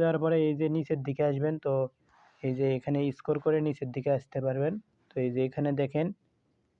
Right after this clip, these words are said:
এই এক্সপ্লোর, এই ক্রিপ্টো, তো এইটার উপরে একটা ক্লিক করে দেবেন। এই যে এখানে তীর চিহ্নর মতো এটার উপরে একটা ক্লিক করে দেবেন। তো এইটাতে ক্লিক করা হয়ে গেলে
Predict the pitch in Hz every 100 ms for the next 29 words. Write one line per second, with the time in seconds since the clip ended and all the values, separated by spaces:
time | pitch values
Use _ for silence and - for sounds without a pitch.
0 | _ _ _ _ _ _ _ - 262 131
1 | 131 127 - _ 151 156 - _ _ _
2 | _ 139 143 175 147 - 131 113 - _
3 | _ _ 139 131 135 143 143 139 151 156
4 | 160 147 156 139 147 143 165 156 156 165
5 | 135 131 135 135 143 139 135 135 _ _
6 | _ _ 147 135 151 139 139 151 151 196
7 | 202 160 135 135 127 139 131 - 131 127
8 | 123 - 120 117 117 110 _ _ _ _
9 | _ _ _ _ _ _ _ _ _ 143
10 | 127 131 151 151 147 165 165 - 165 156
11 | 156 151 160